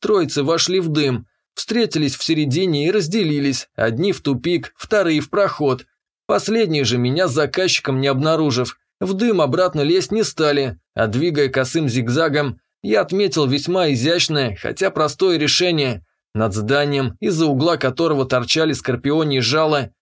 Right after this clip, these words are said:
болтался дрон, чуть ли не винтовой соединённый, видимо, с одним из скорпионов кабелем.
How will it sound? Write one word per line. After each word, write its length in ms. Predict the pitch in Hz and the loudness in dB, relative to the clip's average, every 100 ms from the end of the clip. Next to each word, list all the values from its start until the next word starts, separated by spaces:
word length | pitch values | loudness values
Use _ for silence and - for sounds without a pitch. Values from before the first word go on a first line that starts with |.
| _ | _
болтался 680 | 101 123 170 - 175 - 190 | -2 -2 0 0 0 0 0
дрон, 480 | 175 190 156 117 - _ _ | 2 0 0 -2 -8 _ _
чуть 280 | - 175 196 | -2 -2 0
ли 100 | 196 | 0
не 160 | 196 | 0
винтовой 540 | 180 185 180 202 175 165 | 0 0 2 2 4 2
соединённый, 920 | 165 175 165 202 147 143 147 127 90 - | 2 0 2 2 2 0 0 -2 -4 -4
видимо, 380 | 160 185 156 | -2 0 0
с 100 | 139 | 0
одним 300 | 180 170 160 | 0 2 0
из 80 | 143 | 0
скорпионов 600 | - 165 156 190 151 131 | -2 -4 2 2 2 -2
кабелем. 560 | - 190 147 135 127 | 0 0 2 0 -2